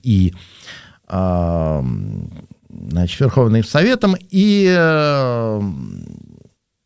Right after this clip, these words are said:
н-, э, в, в результате этого конфликта, э, все антисемитские газеты позапрещали. И потом они как-то, эти антисемиты, все сошли на нет, вот когда,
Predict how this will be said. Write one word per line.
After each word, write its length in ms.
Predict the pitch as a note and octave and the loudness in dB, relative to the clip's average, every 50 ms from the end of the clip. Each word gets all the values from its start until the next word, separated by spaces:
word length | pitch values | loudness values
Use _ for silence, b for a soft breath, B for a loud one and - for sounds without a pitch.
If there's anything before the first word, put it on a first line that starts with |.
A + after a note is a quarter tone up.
| _ _ _ _ _ _ _ _ _ _ _ _ - | _ _ _ _ _ _ _ _ _ _ _ _ -2
н-, 180 | - B2+ C3 A#2+ | 2 2 2 2
э, 160 | - A2+ G2 | 0 -8 -8
в, 340 | C#2 D2 G2 G#2 G#2+ A2+ - - _ | -8 -10 -10 -6 -6 -6 -6 -8 _
в 380 | - F#2+ E2+ D#2+ F#2+ G2 F2+ G2+ | -20 -18 -10 -6 -2 0 2 4
результате 540 | B2 C3+ C#3+ D#3+ E3 F3+ F3 C3+ - - G#2+ | 4 4 4 2 2 2 0 0 0 -4 -4
этого 120 | G#2 A2 | -4 -4
конфликта, 560 | A2 - C#3+ C#3+ C#3 G#3+ C4+ C4+ - - G3 - B B B B B B B A#2 B | -2 -2 -2 -2 -2 -2 -4 -4 -2 -4 -4 -4 B B B B B B B -14 B
э, 180 | - B2+ B2+ | -6 -4 -4
все 140 | A#2+ - A3 | 0 2 4
антисемитские 640 | A3 F#3 D#3 D3 - F3 F3+ F3 D3+ - - D#3 C#3 | 4 4 4 2 2 2 2 2 0 -2 -2 -2 0
газеты 340 | C3 D3 D#3 G3 G3+ F3 D3+ | 2 2 2 2 0 -2 -2
позапрещали. 920 | - C#3+ B2+ B2 A#2 - C3+ B2+ - - - - A2 F#2+ D#2+ - - - _ _ _ _ B B B B B B B B B B B _ _ - | -2 0 0 0 0 2 0 0 0 -2 -2 0 0 0 0 -2 -8 -14 _ _ _ _ B B B B B B B B B B B _ _ -2
И 380 | C3+ A#2 A2+ A2+ A2+ A2 A2 G#2+ - | 0 2 4 4 4 4 2 0 0
потом 340 | - C3 - - A3+ G#3 F#3+ | -2 -2 2 2 4 4 4
они 180 | E3+ E3+ E3 | 4 2 2
как-то, 300 | E3+ E3+ D#3+ C#3 - E3 | 0 0 -2 0 0 0
эти 180 | D#3 C#3+ - D3 | 0 0 0 0
антисемиты, 460 | C#3+ B2 - - - D#3 D#3 C#3+ - | 0 0 -2 -2 -2 -2 -2 -2 -2
все 140 | - - C#3 | 0 -2 0
сошли 400 | - - C#3 - - D3+ D3 C#3 | 2 0 0 0 0 2 2 4
на 140 | C3 C3+ C#3+ | 4 4 4
нет, 320 | D#3 D#3 D3 A#2 - - | 4 4 4 4 2 0
вот 140 | - F#2 - | -4 -8 -4
когда, 680 | - G#2+ G#2 G2+ G2+ G2+ A#2 B2 B2 A#2 A#2 A2 G2 | -2 -4 -2 -2 0 2 4 4 4 4 2 2 0